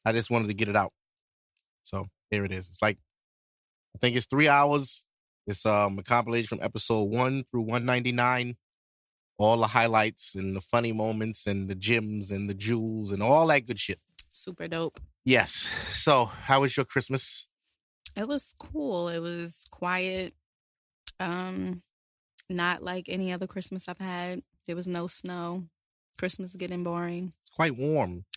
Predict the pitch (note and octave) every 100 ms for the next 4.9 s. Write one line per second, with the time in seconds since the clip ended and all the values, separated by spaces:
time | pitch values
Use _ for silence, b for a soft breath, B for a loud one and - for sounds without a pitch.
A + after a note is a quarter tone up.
0 | - F3 F#3+ G3 C#4 A3+ D3+ D3 D3 D#3+
1 | _ _ _ _ _ _ - - B2 A2+
2 | D#2+ - _ _ _ _ _ _ - -
3 | B B _ - - G#3+ D#4 F4 D4 F#3
4 | F#3 G#3+ A#3 A#3+ B3+ D#4 G#3 F#3 F3